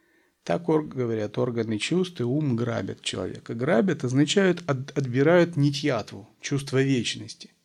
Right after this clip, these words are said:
потому что оно не очень осознаётся, оно не глубокое. Убира-, отбирают пурнатву, чувство целостности, божественной полноты и завершённости. Отбирают сватантрию, чувство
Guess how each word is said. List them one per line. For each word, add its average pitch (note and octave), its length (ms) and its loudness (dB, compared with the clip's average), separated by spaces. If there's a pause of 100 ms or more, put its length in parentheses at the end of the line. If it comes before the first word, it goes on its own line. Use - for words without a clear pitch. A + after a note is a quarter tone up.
(640)
потому C#3 280 2
что C#3 160 0
оно D3+ 220 2
не D3 320 2
очень D3+ 680 2 (120)
осознаётся, C#3 800 0
оно A#2+ 120 -4
не C#3 160 2
глубокое. B2+ 580 -8 (760)
Убира-, D3 440 4
отбирают C#3+ 640 2
пурнатву, B2+ 720 -2 (400)
чувство C#3+ 440 -4
целостности, C3+ 760 0
божественной B2+ 640 -4
полноты A#2 560 -4
и C#3 40 0
завершённости. A#2 960 -8 (640)
Отбирают C3 560 0
сватантрию, A2 800 -4
чувство C#3 760 -2